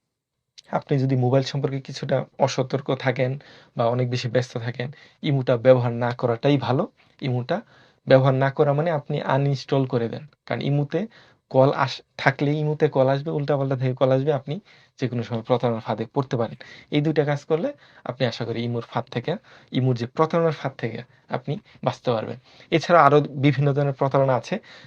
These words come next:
আমি এটা, আহ, অন্যদিন, আহ, বলবো। এখন ভিডিওটা অনেক লম্বা হয়ে যাচ্ছে। আরও অনেকে আছে,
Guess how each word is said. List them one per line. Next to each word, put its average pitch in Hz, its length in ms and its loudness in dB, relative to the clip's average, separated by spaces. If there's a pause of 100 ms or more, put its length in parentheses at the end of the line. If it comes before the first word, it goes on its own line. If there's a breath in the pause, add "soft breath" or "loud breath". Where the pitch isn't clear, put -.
আমি 123 340 0
এটা, 117 260 2
আহ, 123 300 2
অন্যদিন, 123 600 2
আহ, 117 120 0
বলবো। 123 320 0
এখন 117 280 -2
ভিডিওটা 117 300 0
অনেক 113 240 -2
লম্বা 123 200 0
হয়ে 117 100 -4
যাচ্ছে। 117 240 -4
আরও 113 200 0
অনেকে 120 260 -2
আছে, 117 280 0